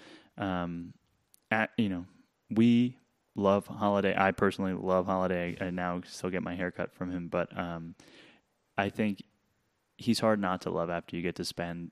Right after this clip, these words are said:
the amount of time that we did on this episode hearing his story and hearing his vision. You gotta root for him. And so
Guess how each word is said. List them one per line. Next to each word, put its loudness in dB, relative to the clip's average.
the -10
amount -4
of -6
time -8
that 0
we -2
did 4
on -4
this -4
episode -4
hearing -6
his -6
story -2
and -6
hearing -6
his -8
vision. -10
You -4
gotta 2
root 0
for -6
him. -10
And 2
so 2